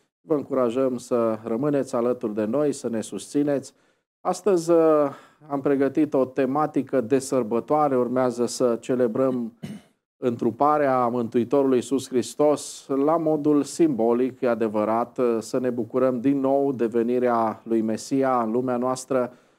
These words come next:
Și pentru ediția de astăzi ne bucurăm să-l avem alături de noi pe fratele Răzvan Neagu. Uh,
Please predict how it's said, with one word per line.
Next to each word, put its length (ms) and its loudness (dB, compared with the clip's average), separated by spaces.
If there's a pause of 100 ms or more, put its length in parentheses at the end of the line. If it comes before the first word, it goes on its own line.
(400)
Și 460 4 (240)
pentru 580 4
ediția 400 2
de 120 0
astăzi 600 2
ne 120 0
bucurăm 480 0
să-l 240 -2
avem 320 0
alături 420 -2
de 80 -2
noi 320 0
pe 300 0
fratele 440 0
Răzvan 440 0
Neagu. 600 2 (720)
Uh, 260 2